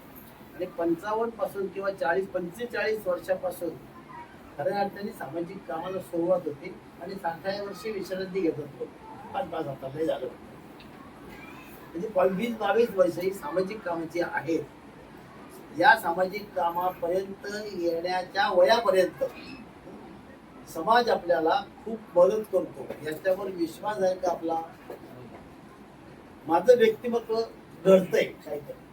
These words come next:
तर ते कुठे घडतं? तर भोवताली असलेल्या, म्हणजे अगदी जन्माला आलेल्या माणसाला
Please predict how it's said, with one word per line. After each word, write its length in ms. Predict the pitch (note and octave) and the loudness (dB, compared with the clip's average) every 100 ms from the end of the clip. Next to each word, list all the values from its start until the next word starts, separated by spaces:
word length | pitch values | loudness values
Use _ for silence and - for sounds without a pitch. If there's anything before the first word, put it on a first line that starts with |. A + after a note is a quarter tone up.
| - - - - - | -20 -20 -20 -20 -18
तर 140 | - | -2
ते 80 | B3 | -2
कुठे 340 | - A#3+ C#4+ | -2 10 12
घडतं? 420 | C4+ A#3+ A3 A3 G#3+ - - | 12 8 6 -2 -6 -8 -12
तर 60 | - - - - | -12 -12 -20 -2
भोवताली 500 | F3 F3 G3+ A3 A#3 | 0 0 -4 -4 0
असलेल्या, 560 | G3+ - G3 F#3+ G3+ A3 - - - - - - - | 0 -2 -10 -6 -2 -4 -4 -20 -20 -20 -20 -18 -4
म्हणजे 160 | G3 G3+ | -2 0
अगदी 320 | E3+ F3 B3 | 0 0 -2
जन्माला 460 | A#3 G#3+ G3+ A3+ A3+ | 0 0 2 2 4
आलेल्या 400 | A3 A3+ A3 A3 | 2 0 -2 0
माणसाला 560 | G#3 G3 F#3+ F#3+ E3+ | 0 -4 0 0 0